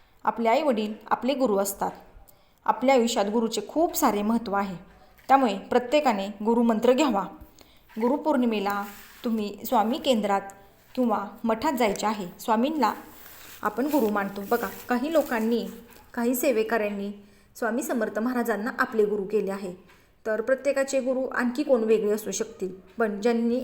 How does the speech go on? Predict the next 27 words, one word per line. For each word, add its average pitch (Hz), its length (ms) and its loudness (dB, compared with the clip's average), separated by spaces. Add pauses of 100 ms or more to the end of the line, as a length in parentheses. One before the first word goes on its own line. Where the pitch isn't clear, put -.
(100)
आपल्या 262 280 2
महाराजांना 247 540 0 (120)
आपले 233 260 2
गुरु 240 400 2 (540)
केले 226 220 4
आहे, 240 320 0 (320)
त्यांना 226 200 0
काय 254 200 0
करायचं 226 380 0
आहे? 208 240 0 (920)
गुरुपौर्णिमे 240 560 -2
दिवशी 214 560 -4
तुम्ही 220 240 -2
स्वामींच्या 226 480 -2
केंद्रात 208 400 -2 (260)
किंवा 226 200 2
मठात 277 300 -2
जायचे 202 320 -2
आहे, 196 220 -6 (420)
महाराजांचे 220 500 -2
दर्शन 220 400 2
घ्यायचे 226 300 0
आहे. 196 220 -8 (1300)
किंवा 262 240 0 (340)
तुम्हाला 233 260 2
जर 254 120 0
मठात 254 360 0